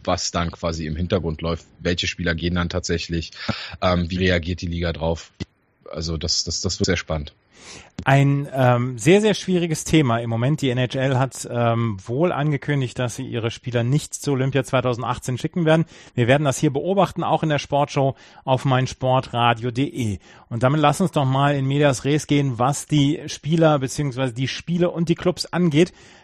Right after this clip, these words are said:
Speaker 2: Es geht das Playoff-Rennen und es, äh, dauert nicht mehr lange. Manche Teams haben nur noch neun Spiele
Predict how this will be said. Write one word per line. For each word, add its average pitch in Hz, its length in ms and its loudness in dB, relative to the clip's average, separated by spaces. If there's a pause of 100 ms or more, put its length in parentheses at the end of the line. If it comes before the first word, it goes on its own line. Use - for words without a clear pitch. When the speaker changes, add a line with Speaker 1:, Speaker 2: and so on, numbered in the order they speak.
(100)
Speaker 2:
Es 117 120 -8
geht 165 180 4
das 190 140 4
Playoff-Rennen 160 760 4
und 143 140 -2
es, - 180 -10
äh, 135 240 6
dauert 143 400 4
nicht 165 280 0
mehr 156 100 6
lange. 151 400 4
Manche 131 340 -2
Teams 160 300 0
haben 147 160 2
nur 139 80 0
noch 139 160 -2
neun 143 340 2
Spiele 156 400 4